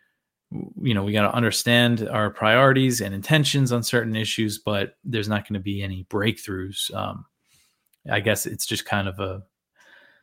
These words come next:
where they're at now with China is just managing the tensions, not so much trying to resolve them. So the meeting comes as U S China relations are at their lowest point in decades.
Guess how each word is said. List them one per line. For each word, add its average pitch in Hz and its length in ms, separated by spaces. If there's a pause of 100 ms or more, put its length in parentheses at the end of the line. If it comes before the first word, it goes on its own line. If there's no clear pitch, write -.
(180)
where 156 200
they're 139 160
at 127 140
now 120 180
with 104 80
China 110 280
is 92 120
just 95 140
managing 101 600
the 92 80
tensions, 107 640
not 107 200
so 104 120
much 95 280
trying 95 380
to - 420 (120)
resolve 107 540
them. - 300 (580)
So - 160
the 139 60
meeting 147 320
comes 135 400
as 113 240
U 120 180
S 117 140
China 120 260
relations 110 500
are 117 320
at 107 160
their 104 160
lowest 101 420
point 98 260
in 98 160
decades. 95 800